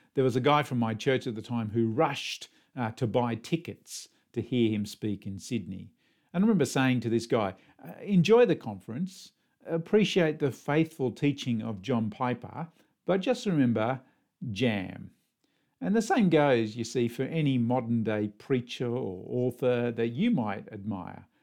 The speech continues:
Don't put too much weight upon them, for they have feet of clay,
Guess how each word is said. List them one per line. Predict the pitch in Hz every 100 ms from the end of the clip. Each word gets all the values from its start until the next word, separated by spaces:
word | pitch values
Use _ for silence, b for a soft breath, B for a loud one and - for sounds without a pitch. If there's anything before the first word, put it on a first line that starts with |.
| _ -
Don't | 180 247 277 - _ _
put | - 202 208 _
too | - 214
much | 190 165 -
weight | 165 147 143
upon | 139 185 165
them, | 117 113 - b b
for | _ 170
they | 160 160
have | 175 208 185 147 -
feet | - 180 165
of | 135 -
clay, | - 156 113 - 110